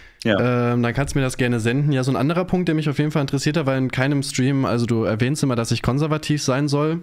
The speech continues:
Speaker 2: oder rechts. Ich weiß nicht, das switcht immer so ein bisschen hin und her.
Speaker 1: Ja, eigentlich nicht immer, aber ich hab dich
Speaker 2: War
Speaker 1: mal
Speaker 2: schon
Speaker 1: so
Speaker 2: öfter mal so, ja, aber, also
Speaker 1: eingeschätzt. Du hast da, ich glaub, äh, ich glaub hier in, ähm, Stay und, äh,
Speaker 2: Nee,
Speaker 1: Karl
Speaker 2: das war auch im
Speaker 1: haben ja
Speaker 2: letzten
Speaker 1: auch
Speaker 2: Video. Im letzten Video hast du auch schon gesagt, konservativ wieder.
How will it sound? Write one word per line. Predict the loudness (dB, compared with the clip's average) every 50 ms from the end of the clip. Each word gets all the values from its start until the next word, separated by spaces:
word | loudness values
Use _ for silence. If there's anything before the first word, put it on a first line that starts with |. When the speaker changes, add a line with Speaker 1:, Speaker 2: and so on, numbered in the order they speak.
| -4
Speaker 2:
oder | -2 -2 0 0 0 0
rechts. | -2 -2 -2 -4 -4
Ich | 0
weiß | 0 0 0 0
nicht, | 0 0
das | -2 -2 -2
switcht | -4 -4 -4 -2 0
immer | 0 0 0 0
so | 0
ein | 0
bisschen | 0 0 0 0 0
hin | 2 0
und | 0 0 0
her. | 0 0
Speaker 1:
Ja, | 0 -2 -4 -8 -18 -20 -14 -10
eigentlich | -10 -10 -8 -6 -4
nicht | -4 -2 -2 0
immer, | 0 0 0 0 -2
aber | 0 -2 -2 -4 -4 -2
ich | 2 2
hab | 2 4
dich | 2 -2 0 2
Speaker 2:
War | 4 4
Speaker 1:
mal | 4
Speaker 2:
schon | 4 4
Speaker 1:
so | 4
Speaker 2:
öfter | 4 6 6 4 4 2
mal | 0 0 0 0
so, | 0 0
ja, | 0 0 0
aber, | 2 2 2 0 0 4 6
also | 6 6
Speaker 1:
eingeschätzt. | 6 6 4 2 4 6 8 8 8 6 2 -10 -12 -16 -20 _ _ _ 0
Du | 4 4
hast | 6 8 8
da, | 6 6 6 4
ich | -2 2
glaub, | 4 2 2 2 0
äh, | 0 2 2 2
ich | 2 -2 -2
glaub | -4 -4 -4 -2
hier | -2 0 0 0 0
in, | 0 -2 -6 -6 -8 -8 -8 -6
ähm, | -4 -4 -4 -2 -4 -4 -6 -8 -10 -12
Stay | -14 -8 2 6 6 8 8 6 6 4 2 2
und, | 0 0 -2 -4 -6 -6 -8 -8 -6
äh, | -6 -4 -4 -4 -4 -4 -4 -6
Speaker 2:
Nee, | -8 -6
Speaker 1:
Karl | 0 4 6 6 8 8
Speaker 2:
das | 6 6
war | 4 2
auch | 2
im | 0
Speaker 1:
haben | 0 0
ja | 2
Speaker 2:
letzten | 2 4 4
Speaker 1:
auch | 4 4
Speaker 2:
Video. | 2 0 0 0
Im | 0 0
letzten | -2 -2 -2 -2
Video | 0 0
hast | -2 -2
du | -2
auch | -2 -2
schon | -2 -2 -2
gesagt, | 0 0 -2 -2 -2
konservativ | -2 -2 -2 -2 -2 -4 -4 -4 -6 -6 -4
wieder. | -4 -4 -4 -6